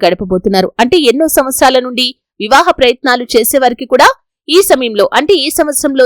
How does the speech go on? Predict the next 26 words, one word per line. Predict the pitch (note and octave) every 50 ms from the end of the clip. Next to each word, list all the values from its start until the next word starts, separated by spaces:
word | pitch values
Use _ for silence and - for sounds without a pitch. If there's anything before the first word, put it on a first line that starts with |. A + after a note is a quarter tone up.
| B3+ -
సానుకూల | C4+ B3 B3 D#4+ F4 - F4+ E4+ F4 -
ఫలితాలైతే | B3+ F#3 F#3 - A#3 G#3+ G#3 G3 F3 F#3+ G3+ - F#3+
కనిపిస్తున్నాయి. | F#3 F#3 - G3+ - - - A#3 A3 G#3 - - _ _ _ _ _ -
అలాగే | - D#4+ F4+ F#4+ G4+ - -
సంతానం | C#4 C4+ E4 - F#4 F4 F4+ F4 -
కోసం | D4 C#4+ - D#4+ C#4 G#3 G3
ఎదురు | G3 C4 C#4 B3+ -
చూసే | C#4+ C4 - C#4 B3+ C4 B3+ - - _ _ _ _ -
తులారాశి | C#4 C#4 D#4 F4+ F4 D#4 C#4+ C#4+ - B3 F#3 G#3
జాతకులు | G3 - - - B3 - B3 B3 G3+ F#3
ఎవరైతే | F#3 G#3+ B3+ C4 A#3 B3+ A#3+ A3+
ఉన్నారో, | A3+ A#3 A3+ A3+ A3+ A#3 - _ _ _ _ _ _ - D#4
మీరు | F4 F#4+ F#4+ - -
సంతానానికి | D4+ C4+ E4 F#4 G#4+ G#4+ G4+ F#4+ F4 E4+ - F4 E4+ -
సంబంధించి | D4+ C4+ C4+ C#4+ C#4 C#4 C#4 C4 - - D4+ C#4 C4 - - _ _ - -
శుభవార్త | D#4 D4 D#4+ G4 G4 F4+ D#4+ - D#4+ C#4
వినే | C#4 C4 B3+ - -
పరిస్థితులు | F#3 G#3 - - - C4 A#3+ D4 C#4 F4+ C#5 - _ _ _ _ - C#4
ఈ | D4+ D4
రెండు | C#4+ E4+ G4 F#4+
వేల | G#4 G4+ F#4 B3 G3
ఇరవై | G3 G3+ A3+ A3 G3+
నాలుగవ | F#3 G#3 A#3 - B3+ B3 - -
సంవత్సరంలో | A3 F3+ F#3+ - - G3+ G3 G#3 G#3 -
కనిపిస్తున్నాయి. | F3+ F3 F3+ - G3+ - - G3 F#3 G3+ G#3 - _ _ _ _ _ _ -
అలాగే | B3+ D#4+ - G4+